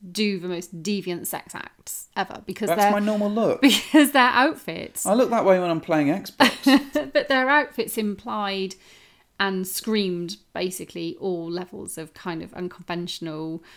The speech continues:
Speaker 1: sex acts, didn't they?
Speaker 2: Mm.
Speaker 1: But no one actually did anything. They just walked around having their photos taken all night.
Speaker 2: No. So
Speaker 1: And just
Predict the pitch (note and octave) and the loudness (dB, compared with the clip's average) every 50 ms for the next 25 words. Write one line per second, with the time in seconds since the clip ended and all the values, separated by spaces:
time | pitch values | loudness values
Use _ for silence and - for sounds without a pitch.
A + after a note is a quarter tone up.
0 | - _ _ - - D#3 - - - - - - - - - F3+ - - - - | -20 _ _ -6 -4 -4 -4 -6 -10 -10 -10 -10 -12 -12 -12 -10 -10 -10 -12 -14
1 | - - - A3 - C#3 B2+ A2+ G#2+ G#2 A3 - - A#3 A3+ A#3+ B3 A#3+ A#3 A#3+ | -16 -14 -16 -8 -6 -4 -4 -2 -2 -4 -6 -2 2 2 4 4 4 4 2 2
2 | A3+ A3 - _ G#3+ G3+ - - - - G3 F#3+ F3+ F3+ _ _ _ _ _ - | 0 -2 -2 _ -4 -4 -2 -6 -10 -8 -6 -8 -8 -8 _ _ _ _ _ 0
3 | G#3 F#3+ F3+ - F#3 F3+ E3+ E3+ F3 - - - - - E3+ E3+ E3+ F#3 F#3 - | 0 0 2 -2 -6 -6 -6 -8 -10 -12 -14 -12 -10 -8 -10 -6 -6 -8 -6 -4
4 | G3+ G3 F#3+ - G3+ F3+ F#3+ F#3 F3+ F3 F3+ G3 F3+ F#3 E3+ F3 F#3 - G4+ F#4+ | -6 -6 -6 -6 -4 -2 0 0 0 -2 -4 -6 -6 -6 -6 -6 -2 2 2 2
5 | - G#3 F3+ - F#3+ F3 E3 - - E3 D#3+ - - - - - - _ - - | 2 -2 -6 -4 -4 -6 -4 -6 -8 -12 -10 -10 -12 -12 -12 -14 -12 _ -16 -4
6 | - G3+ E3+ A#2 F#2 - _ _ _ _ _ _ _ - - G#3+ F#3+ F#3+ G3 G3 | -2 0 0 0 -4 -8 _ _ _ _ _ _ _ 4 6 8 8 8 6 2
7 | G3 F#3+ F#3 - F#3+ - - - | -2 -4 -4 -6 -8 -8 -10 -14